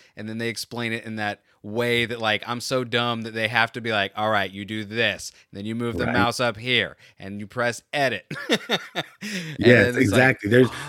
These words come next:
Speaker 2: there's certain
Speaker 1: "Ah." <laughs>
Speaker 2: people who think they know how to teach, but there's other people out there that really, really know how to explain shit. And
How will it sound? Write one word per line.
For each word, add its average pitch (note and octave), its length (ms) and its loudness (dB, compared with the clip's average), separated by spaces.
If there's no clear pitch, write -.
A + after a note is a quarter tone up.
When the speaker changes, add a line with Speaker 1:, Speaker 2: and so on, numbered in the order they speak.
Speaker 2:
there's C#3+ 160 10
certain D3+ 260 10
Speaker 1:
"Ah." C3+ 60 6
<laughs> - 0 -
Speaker 2:
people D3+ 260 8
who C#3 160 10
think D3+ 340 8
they C#3 120 10
know C3+ 220 10
how C#3+ 120 6
to C#3+ 120 6
teach, D#3 440 2
but F#2+ 360 4
there's A#2+ 320 4
other C3 240 4
people A#2 340 2
out A2 160 4
there G2+ 120 4
that D#2+ 200 -4
really, G#2+ 540 4
really G#2 360 6
know G2+ 220 4
how G#2 180 2
to F2 220 0
explain G2+ 400 2
shit. F2+ 240 0
And F2 180 -2